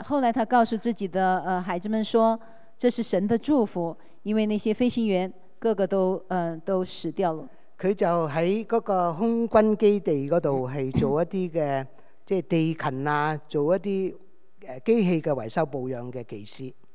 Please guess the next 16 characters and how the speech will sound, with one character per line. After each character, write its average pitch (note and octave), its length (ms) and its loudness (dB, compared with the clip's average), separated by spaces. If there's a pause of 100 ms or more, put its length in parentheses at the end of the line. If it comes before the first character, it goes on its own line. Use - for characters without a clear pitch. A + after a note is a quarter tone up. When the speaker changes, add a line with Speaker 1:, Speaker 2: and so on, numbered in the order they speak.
(560)
Speaker 1:
所 C4 160 -2
以 B3+ 60 2
他 C4+ 180 -2
就 D4 140 0
在 D4 180 4
这 C4+ 100 -2
个 A3+ 120 2
空 B3 200 2
军， A3+ 460 0 (160)
嗯， F#3+ 260 0
基 A3 200 -2
地， G3 420 -2
呃， F3+ 200 -2
当 A#3+ 300 -2
地 D4+ 200 4
勤， F3+ 340 -4